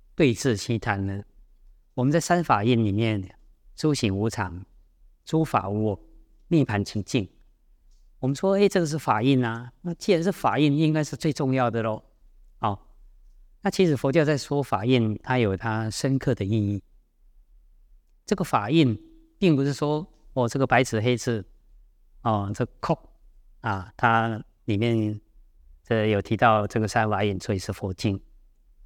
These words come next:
其实这法印不只说在印证是佛经非佛经而已，这个法印呢，其实它还在印证什么？这个人，修行人，他是不是，是，是个解脱者？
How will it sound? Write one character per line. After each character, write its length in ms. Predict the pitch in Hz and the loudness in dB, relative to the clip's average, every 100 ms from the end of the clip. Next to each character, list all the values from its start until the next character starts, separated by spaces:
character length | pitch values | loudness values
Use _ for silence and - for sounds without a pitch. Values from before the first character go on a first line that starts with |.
| - - _ | -20 -20 _
其 140 | - 190 | -2 0
实 120 | 175 | 2
这 140 | 160 | 0
法 240 | 156 113 104 | 0 -2 2
印 220 | 135 120 | 2 2
不 180 | 107 196 | 0 -2
只 160 | 113 | 0
说 180 | 104 135 | -2 -2
在 180 | 131 131 | 0 -2
印 220 | 127 143 | 0 0
证 280 | 123 127 101 - - _ | 2 0 0 -6 -20 _
是 180 | - 151 | -4 -2
佛 180 | 131 113 | 0 0
经 240 | 120 113 | 0 -2
非 140 | 110 113 | 0 -2
佛 180 | 107 | -2
经 280 | 101 107 98 | -2 -2 -2
而 100 | 95 | -2
已， 160 | 95 87 _ _ - | -6 -8 _ _ -16
这 140 | - 208 | 0 0
个 60 | |
法 320 | 151 - 98 | 0 -4 -2
印 240 | 127 139 123 | 2 2 2
呢， 180 | 110 110 _ - - - - - - - | -2 -8 _ -20 -20 -20 -20 -20 -20 -10
其 160 | - | -4
实 180 | 127 101 | -4 -4
它 380 | - 120 120 117 - | -6 -4 -4 -6 -10
还 160 | - | -8
在 140 | 107 123 | -4 0
印 180 | 143 117 | 2 2
证 220 | 123 107 | 0 -4
什 140 | 107 | -4
么？ 80 | 92 - - - - - _ _ | -8 -10 -20 -20 -20 -20 _ _
这 120 | - 135 | -4 2
个 100 | 120 | 4
人， 360 | 101 95 104 - - _ | 4 2 -2 -6 -20 _
修 180 | - 120 | -2 -2
行 220 | 113 113 | 0 0
人， 240 | 113 92 - _ _ _ | 0 -4 -10 _ _ _
他 220 | - 175 | -4 -2
是 180 | 170 - | -2 0
不 60 | 180 | 0
是， 180 | - 147 | 2 0
是， 260 | - 139 | 0 -2
是 240 | 127 - 135 | -4 -2 0
个 120 | 107 | 0
解 160 | - | -2
脱 180 | 95 113 | -2 -2
者？ 180 | 104 - | -2 -8